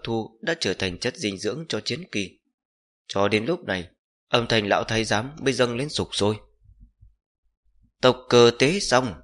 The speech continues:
Ngô Hoàng đương tự." Nữ đế gương mặt không biểu tình,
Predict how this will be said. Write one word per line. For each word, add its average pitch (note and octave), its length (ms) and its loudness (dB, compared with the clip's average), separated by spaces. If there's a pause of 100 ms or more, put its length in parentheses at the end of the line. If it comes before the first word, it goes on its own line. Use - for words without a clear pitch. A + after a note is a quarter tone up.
(140)
Ngô D#3+ 240 4
Hoàng A2 360 4
đương F3+ 260 0
tự." A#2+ 280 0 (1500)
Nữ B2 160 4
đế A#2+ 260 4
gương C#3+ 220 -6
mặt G#2 180 -2
không D#3+ 200 -10
biểu G2 180 -2
tình, F#2+ 280 -6